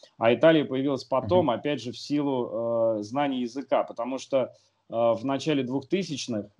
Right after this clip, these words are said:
Speaker 1: знание иностранного языка в нашей профессии, оно давало огромные преимущества, потому что это сегодня есть подкаст «Манчестер Юнайтед», это сегодня есть,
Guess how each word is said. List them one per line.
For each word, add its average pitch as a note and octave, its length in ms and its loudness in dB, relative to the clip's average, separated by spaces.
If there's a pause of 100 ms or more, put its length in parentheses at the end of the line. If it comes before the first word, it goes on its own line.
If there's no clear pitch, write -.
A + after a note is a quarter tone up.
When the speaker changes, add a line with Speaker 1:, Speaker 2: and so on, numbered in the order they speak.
Speaker 1:
знание C3 460 2
иностранного C3 540 4
языка D#3 580 4 (260)
в G#2+ 100 -10
нашей C#3 280 2
профессии, C3 540 4
оно B2+ 220 0
давало B2+ 440 4
огромные C3 400 -4
преимущества, C3 680 -10
потому A#2+ 340 -4
что - 140 -6
это B2 140 -8
сегодня C#3 680 2 (240)
есть C#3 260 2
подкаст C3 580 2
«Манчестер A#2+ 500 -4
Юнайтед», A2 500 -4
это A#2+ 160 -4
сегодня D3+ 500 6
есть, C3 380 4